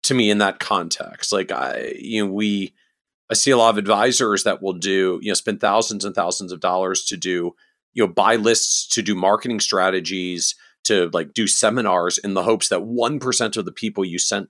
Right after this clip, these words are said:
to the list just even show up for your seminar.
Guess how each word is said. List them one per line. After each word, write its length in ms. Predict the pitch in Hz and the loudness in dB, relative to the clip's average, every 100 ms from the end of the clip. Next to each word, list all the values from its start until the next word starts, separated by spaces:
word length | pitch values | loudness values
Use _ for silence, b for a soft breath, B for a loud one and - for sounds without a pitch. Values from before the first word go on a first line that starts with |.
| - | -8
to 120 | 110 | -4
the 140 | 87 | -4
list 340 | 82 104 - - | 0 0 0 -2
just 260 | 214 - - | -2 -2 0
even 300 | 185 180 143 | 2 4 2
show 440 | - - 131 123 - | 0 4 4 4 0
up 180 | 127 | -2
for 160 | - 117 | -4 -6
your 220 | 101 87 | -4 -2
seminar. 720 | - - 180 101 82 76 - | 0 0 0 -2 -8 -10 -14